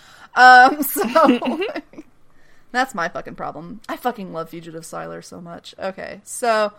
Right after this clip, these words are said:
uh, back to sort of,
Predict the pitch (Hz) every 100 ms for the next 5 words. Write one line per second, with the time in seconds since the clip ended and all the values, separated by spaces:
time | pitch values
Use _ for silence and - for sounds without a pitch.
0 | _ _ _ _ _ _ _ _ _ _
1 | - _ 254 269 262 214 254 392 - 247
2 | 220 190 - - - 233 240 180 180